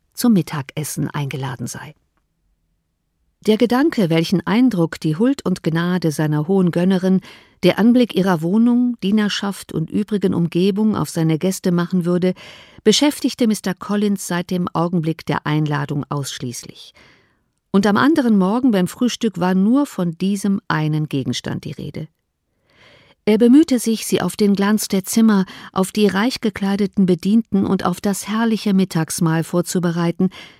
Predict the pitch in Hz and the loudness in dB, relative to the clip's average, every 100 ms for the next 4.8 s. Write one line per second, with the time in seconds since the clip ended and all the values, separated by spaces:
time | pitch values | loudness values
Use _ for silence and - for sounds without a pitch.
0 | _ 202 233 - 254 - 269 294 - 185 | _ 4 6 6 2 2 4 4 0 -2
1 | 226 247 226 - - 208 208 214 - - | 0 0 -2 -6 -4 2 4 2 0 -4
2 | - 202 - 233 269 - 190 196 196 - | 2 4 6 4 4 -2 -2 -2 -4 -6
3 | - - 185 - 151 - 151 139 - - | -8 -6 -6 -4 -6 -4 -6 -8 -8 -10
4 | - - 139 151 147 - - 165 | -10 -10 -8 -6 -8 -12 -16 -16